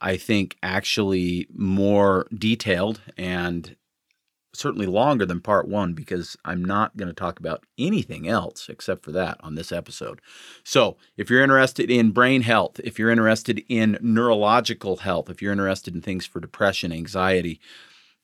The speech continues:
A D D, O C D, prevention of Parkinson's, prevention of Alzheimer's, dementia, and so on and so forth,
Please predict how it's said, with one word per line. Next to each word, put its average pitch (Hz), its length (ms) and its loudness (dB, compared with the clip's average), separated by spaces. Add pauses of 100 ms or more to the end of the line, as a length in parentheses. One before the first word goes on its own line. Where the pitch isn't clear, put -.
A 104 160 2
D 104 240 2
D, 90 460 -2 (1400)
O 113 180 4
C 104 320 2
D, 87 460 -2 (480)
prevention 113 400 2
of 92 120 -2
Parkinson's, 104 920 -2 (1160)
prevention 107 400 2
of 95 400 -2
Alzheimer's, 104 840 2
dementia, 107 520 2
and 87 140 -2
so 110 160 2
on 104 120 2
and 95 60 -2
so 101 160 2
forth, 92 380 0